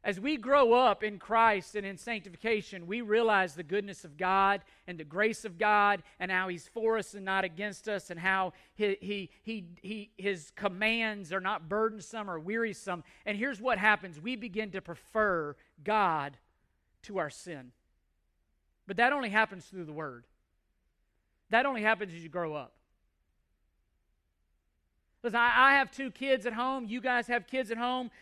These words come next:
I, I know there are times that they think I'm just being an utter jerk or whatever. They don't comprehend that what I'm doing is really trying to teach 'em.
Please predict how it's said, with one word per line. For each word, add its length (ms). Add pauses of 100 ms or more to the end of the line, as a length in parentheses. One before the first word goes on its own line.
(260)
I, 160
I 140
know 440
there 200
are 100
times 520
that 120
they 160
think 300
I'm 180
just 220
being 260
an 140
utter 400
jerk 480
or 100
whatever. 580 (240)
They 200
don't 200
comprehend 540
that 140
what 160
I'm 160
doing 260
is 140
really 180
trying 300
to 40
teach 380
'em. 140